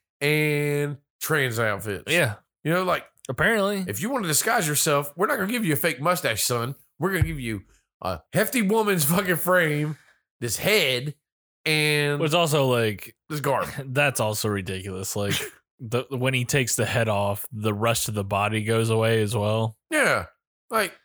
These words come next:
Speaker 1: come on, man. Like, th-, this head, once it locked on, it was like,
Speaker 2: But
Speaker 1: we're
Speaker 2: of
Speaker 1: gonna
Speaker 2: course, Richter knows what the fuck's going on.
Speaker 1: Because it's two weeks.
Speaker 2: It's
Speaker 1: Two weeks.
Speaker 2: Quaid.
Speaker 1: That's Richter.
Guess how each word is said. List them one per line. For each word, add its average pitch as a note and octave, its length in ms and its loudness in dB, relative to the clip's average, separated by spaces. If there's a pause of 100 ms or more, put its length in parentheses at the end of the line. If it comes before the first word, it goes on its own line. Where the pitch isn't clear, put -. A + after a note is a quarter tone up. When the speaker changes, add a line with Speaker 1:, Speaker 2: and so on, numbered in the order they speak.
(420)
Speaker 1:
come A3 220 -2
on, F#2+ 280 -2
man. A#2 680 -4
Like, C#3+ 220 -4
th-, D3+ 120 -2
this G3 180 0
head, E3+ 320 2
once F3 220 0
it D3+ 120 -2
locked D#3+ 360 2
on, C#3 340 2 (100)
it D3 60 -6
was B2+ 100 -4
like, B2 200 -2
Speaker 2:
But A#2+ 100 2
Speaker 1:
we're B2 60 2
Speaker 2:
of A2+ 60 2
Speaker 1:
gonna G#2+ 80 -4
Speaker 2:
course, C#3 360 2
Richter A2+ 460 0
knows A2 340 2
what - 80 -10
the G#2+ 80 -4
fuck's A2 320 0
going A2+ 300 2
on. G2 360 0 (100)
Speaker 1:
Because C3 260 0
it's C3 120 -4
two C#3+ 280 -2
weeks. D3+ 500 -6
Speaker 2:
It's - 180 -4
Speaker 1:
Two A#2+ 320 4
weeks. A2 140 4 (140)
Speaker 2:
Quaid. - 300 -14
Speaker 1:
That's - 420 -2
Richter. F4+ 380 -2